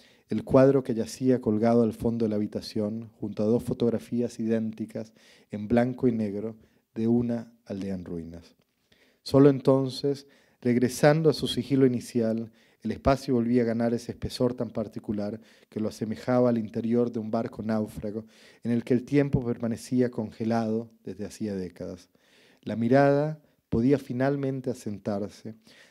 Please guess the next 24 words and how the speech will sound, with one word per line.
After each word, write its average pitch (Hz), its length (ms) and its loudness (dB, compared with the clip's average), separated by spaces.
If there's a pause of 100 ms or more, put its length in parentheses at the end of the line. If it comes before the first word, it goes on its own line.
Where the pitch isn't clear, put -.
(100)
relajarse 135 920 -2
y 127 60 -4
leer 123 320 2
alguna 123 340 0
de 127 80 0
las 117 160 -4
citas 113 500 -6
que - 120 -10
adornaban 101 460 -6
las 98 120 -8
pizarras. 95 640 -12 (720)
Latín, 151 760 -4
castellano 120 640 2
y 117 80 0
quiché 120 520 -4 (280)
se - 160 -6
alternaban 120 640 2
caprichosamente 117 920 -4
entre 104 280 -8
el 98 60 -4
mosaico. 95 720 -6 (1120)
"Non 127 260 2
è 147 280 0
intelligere 120 720 0